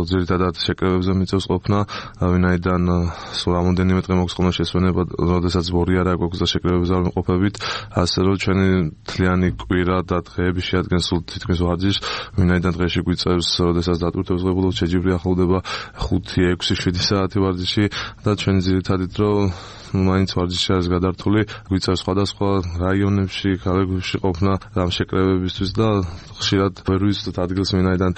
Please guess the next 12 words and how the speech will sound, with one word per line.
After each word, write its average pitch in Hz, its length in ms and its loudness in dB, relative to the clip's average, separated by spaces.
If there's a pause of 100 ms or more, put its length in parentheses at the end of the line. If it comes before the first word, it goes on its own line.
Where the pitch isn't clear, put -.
ბევრი 95 200 2
ბაზები 92 340 2
არ 92 120 2
გაგვაჩნია 101 640 0 (140)
ამისთვის, 95 580 0
მაგრამ 95 320 0
გვაქვს 90 280 -2
ინვენტარი, 95 440 0
რის 92 220 -2
საშუალებითაც 95 640 0
დავდივართ 92 500 0
და, 110 160 -2